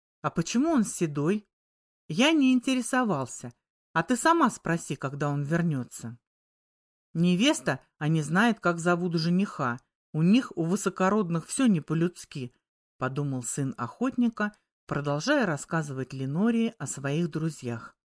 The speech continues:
Терна в это время слушала Герделину, не замечая, что её суженый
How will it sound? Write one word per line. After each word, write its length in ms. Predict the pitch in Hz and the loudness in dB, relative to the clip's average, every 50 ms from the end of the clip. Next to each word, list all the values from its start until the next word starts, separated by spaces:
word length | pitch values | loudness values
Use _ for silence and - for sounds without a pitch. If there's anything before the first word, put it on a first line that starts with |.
| _ _ _ _ _ _ _ _ _ _ _ _ _ _ | _ _ _ _ _ _ _ _ _ _ _ _ _ _
Терна 440 | - - 254 294 339 311 277 202 147 | -4 2 4 4 4 6 4 2 2
в 60 | 135 | 2
это 200 | 151 147 - 165 | -2 0 0 0
время 320 | 151 190 233 285 302 277 | 2 2 2 4 4 2
слушала 500 | 240 - - 202 240 240 - - 254 247 | 0 0 0 0 0 0 0 0 0 0
Герделину, 760 | 240 202 214 220 220 190 202 233 240 214 160 139 131 127 120 120 - _ _ _ _ _ _ | 2 2 2 2 2 2 2 2 2 2 2 0 -2 -4 -6 -8 -10 _ _ _ _ _ _
не 160 | - 160 190 | 0 0 2
замечая, 720 | 214 214 240 262 285 320 311 - - 214 156 131 123 123 | 2 4 4 4 2 2 0 -2 0 0 0 0 -2 -4
что 200 | 120 - - - | -6 -6 -4 -4
её 300 | 139 139 139 139 143 135 | -2 -2 -2 -2 -4 -6
суженый 600 | 120 - - 220 262 277 247 240 185 147 123 117 | -6 -4 -2 -2 -2 0 0 0 0 0 -2 -4